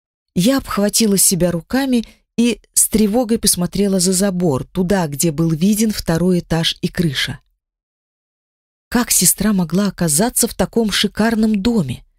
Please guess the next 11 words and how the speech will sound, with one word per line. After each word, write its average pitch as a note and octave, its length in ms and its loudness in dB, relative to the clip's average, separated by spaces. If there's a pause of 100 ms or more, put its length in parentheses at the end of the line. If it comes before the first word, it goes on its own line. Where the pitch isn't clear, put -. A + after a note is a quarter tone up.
(720)
Почему B3 340 2
назвала A#3+ 600 0 (260)
это C4 240 2
надежным A#3+ 680 0
местом A#3+ 680 0
и F#3 140 2
не F#3+ 120 2
побоялась G3 720 0
переехать A3+ 600 0
с G#3+ 40 -4
дочерью? F3+ 600 -2